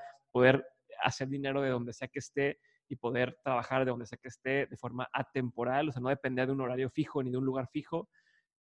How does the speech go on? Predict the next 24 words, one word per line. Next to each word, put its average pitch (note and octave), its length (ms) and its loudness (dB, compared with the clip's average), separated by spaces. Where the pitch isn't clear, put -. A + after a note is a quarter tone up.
Para C#3 220 6
mí D3 180 4
esto E3 260 2
hacía D3 160 -2
muchísimo D3+ 380 -2
sentido, D3 640 0
porque, B2+ 200 -8
ok, G3 120 -4
si C#3 180 -6
yo D3 160 4
a-, E3 120 4
le D#3+ 140 2
dedico D#3+ 260 0
a D#3 40 0
hacer D3 200 -2
esto D3 280 -2
durante A#2+ 280 -4
los A#2+ 120 -10
siguientes B2+ 360 -6
cinco, D#3+ 320 -2
los - 80 -6
siguientes B2+ 240 -6
diez C#3+ 180 -4
años, D3+ 400 -4